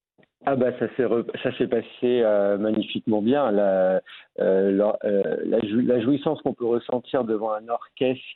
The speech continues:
qui, qui, euh, qui donne, euh, qui donne, c'est, euh, c'est vraiment une chose, euh, euh, une chose incomparable. On a, on reçoit, euh, de l'énergie de la musique des musiciens, on le pr-, on prend cette énergie, on la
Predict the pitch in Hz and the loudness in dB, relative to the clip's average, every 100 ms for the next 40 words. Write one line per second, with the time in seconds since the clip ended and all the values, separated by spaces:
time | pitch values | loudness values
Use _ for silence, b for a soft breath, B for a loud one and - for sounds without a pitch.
0 | - - 104 98 - 110 101 95 90 92 | -10 -4 -4 -4 -8 -2 2 2 2 2
1 | 92 - 107 95 127 127 120 101 90 90 | -2 -6 -6 -2 0 0 0 0 0 -2
2 | 90 - 92 117 135 127 92 B B - | -4 -8 -2 0 2 0 -2 B B -20
3 | - - - 107 104 98 95 92 95 - | -20 -12 0 2 4 4 4 2 -2 -4
4 | 98 92 98 110 113 101 - 110 101 92 | -2 0 0 0 -2 -4 -4 -4 0 0
5 | 85 82 82 82 80 - - _ _ _ | 0 0 -2 -4 -8 -14 -20 _ _ _
6 | _ _ _ - - - - 117 - 123 | _ _ _ -14 -10 -8 -6 -6 -4 -2
7 | 110 107 113 117 107 113 131 139 113 104 | 0 0 0 -2 -2 -2 -2 -2 -4 -6
8 | B B - 101 104 107 104 104 101 95 | B B -12 -4 -2 0 0 0 0 -2
9 | 92 85 - - - - 117 101 120 - | -2 -4 -8 -12 -14 -6 -2 0 0 -2
10 | - 131 135 139 135 117 110 107 104 101 | -4 0 2 2 2 2 2 2 2 2
11 | 95 110 110 123 131 120 135 117 110 117 | 0 0 2 2 2 0 -2 0 0 0
12 | 117 107 120 120 113 104 110 - 147 147 | -2 -4 -6 -6 -6 -12 -16 -4 0 2
13 | 147 135 107 107 - - - - - 117 | 2 2 0 -2 -4 -12 -20 -8 -6 -6
14 | - 143 135 127 123 117 117 127 98 | -4 -4 -2 -2 0 0 0 0 -2